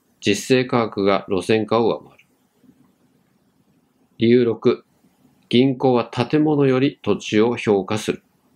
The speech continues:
理由七、もともと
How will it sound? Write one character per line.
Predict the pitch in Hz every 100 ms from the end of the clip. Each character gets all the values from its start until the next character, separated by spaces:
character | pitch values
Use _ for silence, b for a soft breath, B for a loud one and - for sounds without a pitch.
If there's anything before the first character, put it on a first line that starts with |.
| _ _ _ _ _ _ _ _ _ _ _ _ _ _ _ _ _ -
理 | 104
由 | 104 95
七、 | 110 95 - _ _ _ _ _ _ _ _
も | 101 104
と | 117
も | 113
と | 110 120 -